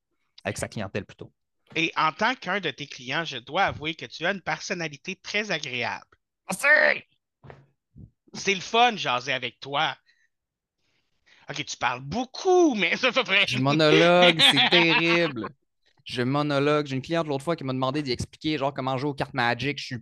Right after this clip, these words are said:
Speaker 1: parti dans un trou noir, un rabbit
Speaker 2: <laughs>
Speaker 1: hole. C'est incroyable, ça finissait plus. J'ai commencé à y disant, « Quand t'es plus capable, tu me le dis. »
Speaker 2: Ah, là, tu dis à un moment donné qu'elle était plus
Speaker 1: Ben
Speaker 2: capable.
Speaker 1: non, elle était
Speaker 2: Ok.
Speaker 1: intéressée.
Speaker 2: <coughs> Ok.
Speaker 1: J'ai même le goût de dire, elle l'a subi.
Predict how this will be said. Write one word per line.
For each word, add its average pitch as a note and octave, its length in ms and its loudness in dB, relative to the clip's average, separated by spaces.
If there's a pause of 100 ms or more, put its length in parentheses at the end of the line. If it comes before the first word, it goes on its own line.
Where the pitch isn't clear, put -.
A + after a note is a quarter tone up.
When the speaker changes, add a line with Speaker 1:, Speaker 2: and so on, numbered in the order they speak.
(140)
Speaker 1:
parti G#3 540 0
dans F3 220 4
un D#3+ 80 4
trou E3+ 180 -4
noir, F#3 380 6
un D3 80 4
rabbit F3 380 2
Speaker 2:
<laughs> - 40 -10
Speaker 1:
hole. G#3 280 0 (440)
C'est - 140 -18
incroyable, C#3 360 0
ça B2 80 -6
finissait C3 280 -8
plus. - 180 -14 (720)
J'ai A#2 140 -2
commencé C3 420 2
à D3 40 4
y C3+ 120 4
disant, « C3 320 0
Quand D#3 120 -4
t'es D3+ 120 -6
plus - 120 -14
capable, D3 320 0
tu - 100 -12
me A#2 60 -2
le G#2+ 60 -2
dis. » F#2+ 140 -16 (840)
Speaker 2:
Ah, G3+ 180 4
là, F#3 100 0
tu G#3 200 -6
dis F#3+ 240 -4
à - 20 6
un A#3+ 40 4
moment F3+ 280 0
donné F3 300 -2
qu'elle F#3 140 -2
était - 140 -2
plus - 140 -16 (100)
Speaker 1:
Ben A2 160 2
Speaker 2:
capable. B2+ 40 2
Speaker 1:
non, F#3+ 300 4 (260)
elle A#2+ 60 -4
était - 140 2
Speaker 2:
Ok. - 100 -2
Speaker 1:
intéressée. F3 720 2 (300)
Speaker 2:
<coughs> - 300 -16
Ok. D3 200 -10 (120)
Speaker 1:
J'ai A#2 180 -4
même C#3 220 2
le C3+ 100 2
goût A#2 120 -8
de G#2+ 40 -14
dire, C3+ 240 -4
elle A2 140 -2
l'a A#2 80 -4
subi. G#2+ 500 -8